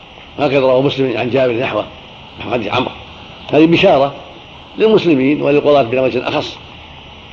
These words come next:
أن القاضي إذا حكم مجتهدا متحريا للحق فأصاب فله أجران، وإذا حكم مجتهدا متحريا للحق فأخطأ فله أجر عن اجتهاده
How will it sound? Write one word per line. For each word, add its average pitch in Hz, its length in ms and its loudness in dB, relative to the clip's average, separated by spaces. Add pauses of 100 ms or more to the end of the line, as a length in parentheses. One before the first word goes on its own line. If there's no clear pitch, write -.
(160)
أن 139 120 2
القاضي 139 460 0 (1300)
إذا 127 100 0
حكم 139 360 2 (440)
مجتهدا 135 680 0
متحريا 139 380 -2
للحق 139 320 -2 (1000)
فأصاب 160 460 2
فله 120 280 0
أجران، 110 260 -4 (1400)
وإذا 147 200 2
حكم 147 340 2
مجتهدا 147 420 2
متحريا 135 440 -2
للحق 147 340 -4
فأخطأ 143 500 -2
فله 113 260 0
أجر 123 120 -6 (920)
عن 135 100 0
اجتهاده 127 520 0